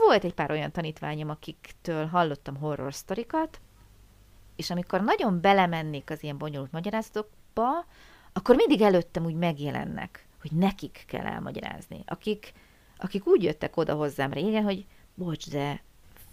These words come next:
fogalmam nincs a nyelvtani ismeretekről, így hozd ki belőlem valamit.”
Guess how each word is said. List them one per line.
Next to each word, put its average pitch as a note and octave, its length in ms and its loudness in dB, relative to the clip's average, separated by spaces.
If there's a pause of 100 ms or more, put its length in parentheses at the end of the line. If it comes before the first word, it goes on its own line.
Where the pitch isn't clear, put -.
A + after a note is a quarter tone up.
(100)
fogalmam D3 580 4
nincs C#3+ 280 -6
a C#3+ 40 -4
nyelvtani - 460 -8
ismeretekről, B3 840 -4
így G3 240 -2
hozd - 240 -2
ki - 100 -8
belőlem C#3+ 440 0
valamit.” D3+ 500 -8